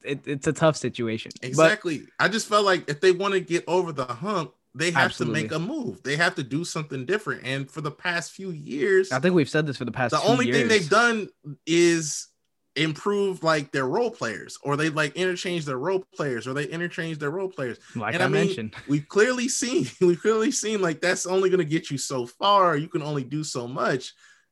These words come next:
Speaker 2: And unfortunately, in the, in the N B A, you know, there's only a certain amount of teams that, you know, you, you can be able to surpass or be above. And, you know, I,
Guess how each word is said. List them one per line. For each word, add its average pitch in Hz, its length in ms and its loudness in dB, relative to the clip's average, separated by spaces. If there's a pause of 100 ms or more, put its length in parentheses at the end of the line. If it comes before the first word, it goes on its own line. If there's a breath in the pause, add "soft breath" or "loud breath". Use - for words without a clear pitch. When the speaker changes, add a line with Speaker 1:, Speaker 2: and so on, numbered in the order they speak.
Speaker 2:
And 156 140 -2
unfortunately, 170 640 -2
in 160 160 -4
the, 156 160 -4
in 156 240 -4
the 156 140 -6
N 165 120 -4
B 156 180 -4
A, 349 120 -4
you 170 160 -4
know, 170 160 -2
there's 175 180 0
only 170 220 -4
a 160 140 -6
certain 170 300 -6
amount 170 300 -2
of - 60 -20
teams 180 320 -6
that, 151 240 -4 (400)
you 139 140 -14
know, 147 180 -2
you, 165 340 -6
you 139 140 -6
can 143 360 -4 (280)
be 127 160 -12
able 156 320 -2
to 127 460 -6 (500)
surpass 156 840 0
or 117 240 -4
be 135 200 -8
above. 139 520 -2
And, 110 160 -14 (680 soft breath)
you 120 100 -12
know, 123 100 -8
I, 139 120 -2